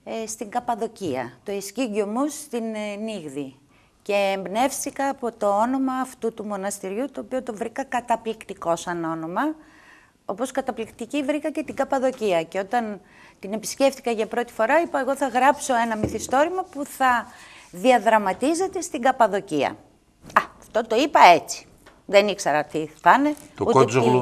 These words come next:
Speaker 1: τι.
Speaker 2: το Κότζογλου όμως παραπέμπει στην
Speaker 1: Ε,
Speaker 2: Καπαδοκία,
Speaker 1: το
Speaker 2: ε;
Speaker 1: Κότζογλου, ναι, παραπέμπει στην Καταδο-,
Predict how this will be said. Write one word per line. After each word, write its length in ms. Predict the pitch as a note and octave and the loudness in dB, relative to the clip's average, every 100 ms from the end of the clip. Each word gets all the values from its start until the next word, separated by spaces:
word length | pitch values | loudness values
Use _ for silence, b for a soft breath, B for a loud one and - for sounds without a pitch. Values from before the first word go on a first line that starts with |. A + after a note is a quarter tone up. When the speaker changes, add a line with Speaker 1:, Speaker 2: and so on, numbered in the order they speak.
| A2+ | 0
Speaker 1:
τι. 60 | - | -4
Speaker 2:
το 100 | G#2+ | 2
Κότζογλου 440 | C3+ B2 B2 C3+ | 2 4 4 4
όμως 200 | C#3 C3 | 4 0
παραπέμπει 460 | B2+ A#2+ A#2 C3+ G2+ | 4 4 4 2 4
στην 140 | A#3 | 8
Speaker 1:
Ε, 20 | |
Speaker 2:
Καπαδοκία, 400 | C4+ C#4 C4+ C4+ | 10 10 8 6
Speaker 1:
το 0 | |
Speaker 2:
ε; 60 | C4+ E4 | 8 10
Speaker 1:
Κότζογλου, 340 | E4+ G4 F#4+ | 10 8 8
ναι, 220 | D#4+ C4+ B3 | 8 6 8
παραπέμπει 460 | C4 C4+ D4 C4 C4 | 6 8 6 6 0
στην 140 | A#3+ | 2
Καταδο-, 360 | C4 B3 A3+ | 2 4 2